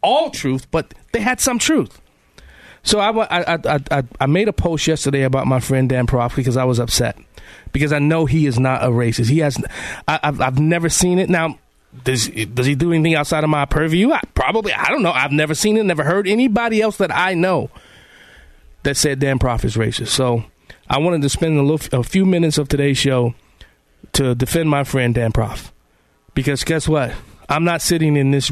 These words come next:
ra-, this chair right now if not for him. Dan Proft was huge in hel-, in helping me get this show. So a racist wouldn't help a black man.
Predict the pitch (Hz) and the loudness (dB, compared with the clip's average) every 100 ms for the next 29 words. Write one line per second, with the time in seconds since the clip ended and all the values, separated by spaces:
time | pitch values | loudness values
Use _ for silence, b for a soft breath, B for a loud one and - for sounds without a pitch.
0 | - 143 151 143 151 - - 165 143 131 | -2 0 0 -2 -2 -2 0 2 2 0
1 | 131 135 127 120 123 139 131 - - 113 | 0 0 0 0 -2 -2 -2 -4 -4 0
2 | 110 - _ b b b b b b b | -2 -4 _ b b b b b b b
3 | 160 180 175 175 160 147 - - 196 196 | -2 0 0 0 0 -2 0 0 2 4
4 | 185 147 - - B B 143 131 139 - | 2 2 -2 -4 B B 0 2 2 2
5 | 143 120 160 156 165 147 151 127 151 131 | 0 2 0 0 0 2 0 0 -2 -4
6 | - - 165 - 156 131 117 - _ _ | -8 -4 -2 0 0 0 -4 -10 _ _
7 | b b b b b - 160 143 127 123 | b b b b b -2 0 2 0 -4
8 | B B B 147 180 190 160 139 - - | B B B 0 0 0 0 0 -2 -4
9 | - 156 160 143 110 160 131 - 127 143 | -2 -2 0 0 2 0 -2 -2 0 -2
10 | 127 127 104 | 0 0 0